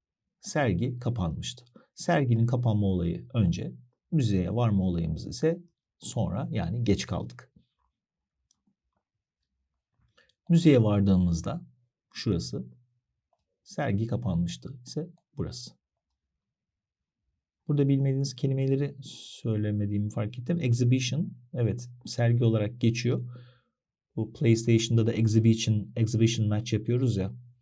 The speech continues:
Böyle şeylerde kendi aramızda oynadığımız zamanlarda. O da gösteri anlamına geliyor, sergi anlamına geliyor. Kelimenin kökü itibariyle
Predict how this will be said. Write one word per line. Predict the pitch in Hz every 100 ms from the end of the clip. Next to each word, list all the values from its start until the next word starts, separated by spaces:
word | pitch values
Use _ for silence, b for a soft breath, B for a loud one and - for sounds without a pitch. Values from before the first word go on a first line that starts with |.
| b b b _ _ _ -
Böyle | 95 87 -
şeylerde | - 98 95 90 120
kendi | 104 95
aramızda | 95 92 95
oynadığımız | 95 95 95 95 98
zamanlarda. | 95 92 92 92 - 196 - -
O | 98
da | 98 - - - 113 - -
gösteri | 107 101 - 101 98 -
anlamına | 104 98 92 92
geliyor, | 92 87 90
sergi | 117 - 101 92 98
anlamına | 92 92 87 90
geliyor. | 92 113 117
Kelimenin | 113 101 101 104
kökü | - 104 127
itibariyle | 120 95 92 90